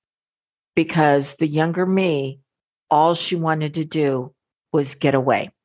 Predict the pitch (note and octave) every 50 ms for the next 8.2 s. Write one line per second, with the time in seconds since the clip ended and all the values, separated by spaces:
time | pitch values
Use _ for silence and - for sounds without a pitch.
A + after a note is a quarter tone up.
0 | _ _ _ _ _ _ _ _ _ _ _ _ _ _ _ - E3 D3+ D3 D3
1 | - - E3 D3 C#3 C#3 B2+ - - _ - C#3 C#3 D3+ F3 - G3 G3 F3+ G3+
2 | - - C#4+ C#4 C4 A3 C#3+ C#3+ D3 - _ _ _ _ _ _ _ _ _ _
3 | _ _ _ _ _ _ _ _ _ _ _ - D#3+ D#3 C#3+ C#3+ C#3+ C3+ - -
4 | D3 D3 E3 F3+ E3+ D3 - E3 E3+ F3 F#3+ F#3 F3+ F3+ F3 D#3 E3+ D#3 - E3
5 | D3+ D3 - - E3+ D#3 D#3 D3+ D#3 D#3 - - E3 D3+ - - - C#3+ C3+ -
6 | - _ - - - _ _ _ _ - - _ _ - - C#3 C3+ C#3 D#3 E3+
7 | F3 E3+ E3+ - G#3 D#3 D3+ D3+ E3 - C3+ - D3 C#3 C3 C3+ D3 D#3+ F3+ G3
8 | A3 A3 -